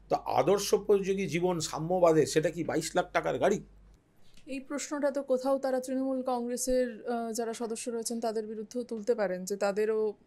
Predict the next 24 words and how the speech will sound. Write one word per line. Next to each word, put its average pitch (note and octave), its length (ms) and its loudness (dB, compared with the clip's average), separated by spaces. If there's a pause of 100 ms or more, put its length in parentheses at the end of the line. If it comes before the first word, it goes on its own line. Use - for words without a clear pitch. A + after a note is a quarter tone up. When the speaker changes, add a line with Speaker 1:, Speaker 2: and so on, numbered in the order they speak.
Speaker 2:
মানে G#3 200 -2
তুলছেনও D4 520 4
ইনফ্যাক্ট, G3+ 460 2
যে F#3+ 120 -6
বড় G#3+ 300 2
বাড়ি, G3+ 480 0
বিলাসবহুল G3+ 540 -2
গাড়ি। F#3+ 360 -4 (1400)
Speaker 1:
যদি G3+ 320 8
কারুর A3+ 340 8
ব্যবসা E3+ 360 6
থাকে, F#3 380 0 (240)
যদি F#3 280 4
কারুর G#3 240 8
চাকরি - 400 0
থাকে, E3 320 2
যেমন E3+ 220 4
আমি F#3+ 160 -2
তৃণমূল F#3+ 380 0
কংগ্রেস G3+ 380 2
করি, A3+ 300 6
আমি F#3+ 120 4
চাকরি F#3+ 400 2
করি, G#2+ 260 -4